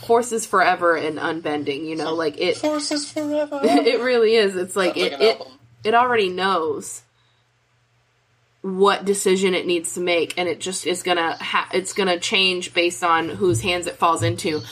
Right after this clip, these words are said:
Speaker 1: But, like, knowing who Rey is and knowing that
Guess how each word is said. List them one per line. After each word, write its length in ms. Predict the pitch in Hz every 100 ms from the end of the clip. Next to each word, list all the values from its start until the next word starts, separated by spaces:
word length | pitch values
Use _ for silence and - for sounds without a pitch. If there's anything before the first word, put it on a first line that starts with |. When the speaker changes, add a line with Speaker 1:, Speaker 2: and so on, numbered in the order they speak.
| -
Speaker 1:
But, 120 | - 196
like, 200 | 185 180
knowing 600 | 185 196 196 196 190 185
who 380 | - 208 208 196
Rey 280 | 185 180 -
is 540 | 180 170 151 170 - - - - - - - -
and 280 | 180 175 175 -
knowing 600 | 185 185 185 180 180 175 - -
that 400 | 185 185 175 -